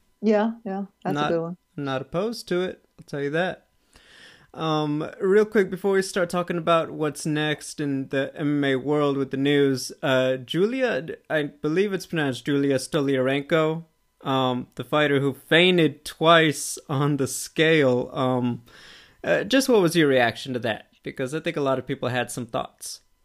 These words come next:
Speaker 1: Bro, that was, that was stunning, dude. Like, the, the first time she, she fainted, I guess, or fell backwards, lost her balance,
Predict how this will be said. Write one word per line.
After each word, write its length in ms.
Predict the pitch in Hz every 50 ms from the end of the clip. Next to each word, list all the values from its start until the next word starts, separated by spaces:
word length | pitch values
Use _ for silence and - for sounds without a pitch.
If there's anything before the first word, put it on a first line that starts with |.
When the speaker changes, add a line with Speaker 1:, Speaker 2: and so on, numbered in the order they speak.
| _ _ _
Speaker 1:
Bro, 240 | - 214 202 190 185
that 160 | 196 214 226
was, 340 | 220 185 190 - - - _ _ _ -
that 120 | 202 208
was 140 | 208 190 -
stunning, 440 | - - - 190 196 196 180 165 160
dude. 260 | 165 170 170 170 170
Like, 300 | 170 160 151 151 151 - _ _ _ _ _ _ _ _ _ _ _ _
the, 160 | - 190 185 185 - _ _ _ _ _ -
the 140 | - 196
first 420 | 196 - - 220 233 262 262 - -
time 300 | 247 214 202 196 190 208
she, 460 | 226 - 196 185 175 170 160 - - _ - - -
she 420 | - - - - 185 180 170 175 156 - - - - _ - _ _ _ _ _ _ _ _ _ _ _ _
fainted, 400 | - 180 180 180 202 - 180 147 139
I 80 | 143
guess, 340 | 139 147 156 156 151 - -
or 120 | 143 139
fell 240 | 135 - - 170 170
backwards, 540 | 160 160 160 160 165 160 - 170 165 160 160
lost 260 | 156 160 180 - -
her 60 | -
balance, 600 | 143 - 151 156 165 170 165 165 165 160 - -